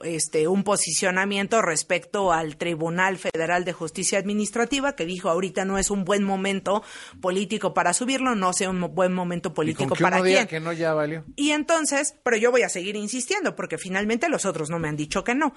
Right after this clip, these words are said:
Speaker 2: Tienes tres meses como
Speaker 1: Así es.
Speaker 2: presidenta
Speaker 1: Y, y yo
Speaker 2: del
Speaker 1: seguiré
Speaker 2: Sistema Nacional. O sea, te quedan tres meses.
Speaker 1: Yo lo sigue-, le seguiré pidiendo, <clears throat> pero de verdad que es, eh, una vacilada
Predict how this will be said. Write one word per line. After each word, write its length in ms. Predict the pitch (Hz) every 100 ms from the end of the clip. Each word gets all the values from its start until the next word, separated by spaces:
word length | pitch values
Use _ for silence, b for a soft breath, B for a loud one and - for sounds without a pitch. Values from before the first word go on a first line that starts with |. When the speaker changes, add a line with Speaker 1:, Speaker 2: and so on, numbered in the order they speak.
| B
Speaker 2:
Tienes 300 | 143 190 202
tres 240 | 170 156
meses 380 | 156 185 160 -
como 300 | - 240 233
Speaker 1:
Así 220 | 202 - 269
es. 40 | 254
Speaker 2:
presidenta 360 | 131 143 143 147
Speaker 1:
Y, 240 | 233 - 233
y 80 | 214
yo 120 | 214
Speaker 2:
del 60 | -
Speaker 1:
seguiré 440 | 240 190 180 190 190
Speaker 2:
Sistema 240 | 185 185
Nacional. 400 | 160 131 156 117 113 - 120
O 40 |
sea, 140 | 135
te 120 | 131 -
quedan 300 | 156 165 143
tres 220 | 143 123
meses. 240 | 120 107
Speaker 1:
Yo 140 | 196 208
lo 140 | 214
sigue-, 320 | - 175 160 -
le 160 | 185 175
seguiré 420 | - 190 185 196
pidiendo, 520 | 202 233 254 196 226 147 B
<clears throat> 220 | B B -
pero 240 | 226 214
de 120 | 214
verdad 380 | 208 202 247 254
que 340 | 254 240 240
es, 300 | 233 - - -
eh, 360 | 214 196 190 170
una 240 | 220 220
vacilada 640 | 202 170 180 165 165 165